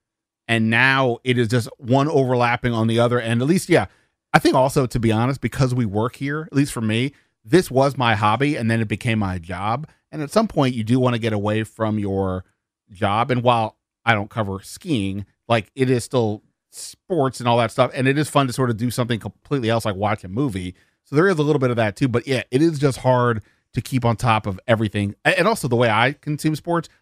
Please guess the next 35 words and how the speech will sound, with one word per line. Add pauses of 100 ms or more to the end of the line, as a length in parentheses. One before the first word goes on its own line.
(140)
I
really
wanna
know.
Like,
I
don't
just,
like,
passively
turn
on
the
T
V. (280)
I
need
to
know
what's
going
on.
Who's
the
favorite? (220)
What's
the,
what's
the
story
here?
What's
the,
what's
the,